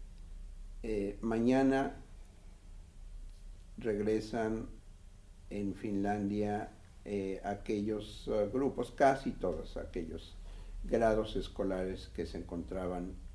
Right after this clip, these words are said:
en, en sus casas con educación a distancia. Regresan a los planteles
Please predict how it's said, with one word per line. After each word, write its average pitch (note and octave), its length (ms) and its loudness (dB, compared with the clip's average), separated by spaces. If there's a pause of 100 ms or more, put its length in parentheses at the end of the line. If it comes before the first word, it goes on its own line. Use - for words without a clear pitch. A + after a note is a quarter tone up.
en, D#2+ 440 -6 (100)
en F#2 160 -6
sus - 240 -10
casas - 760 -2
con G2 180 -6
educación F#2 800 -6
a F#2+ 80 -6
distancia. - 640 -8 (1200)
Regresan A#2+ 640 4
a C3+ 60 2
los A2 200 0
planteles B2 920 2